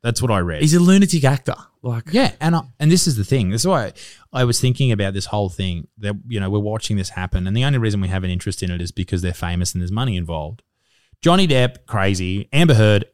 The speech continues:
Speaker 1: insane. Both insane, doing insane shit to each other.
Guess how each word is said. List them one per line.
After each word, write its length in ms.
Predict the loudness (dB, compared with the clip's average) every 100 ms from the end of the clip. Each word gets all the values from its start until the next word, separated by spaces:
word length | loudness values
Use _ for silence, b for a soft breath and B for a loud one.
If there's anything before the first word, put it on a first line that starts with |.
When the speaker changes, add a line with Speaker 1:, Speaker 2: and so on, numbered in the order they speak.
| _
Speaker 1:
insane. 600 | 2 4 4 0 -2 -6 -10
Both 420 | -14 0 4 4 4
insane, 480 | 2 2 2 2
doing 220 | 2 0 0
insane 460 | 0 2 2 -2 -2
shit 220 | -4 -6
to 120 | -6
each 160 | -6 -6
other. 240 | -10 -10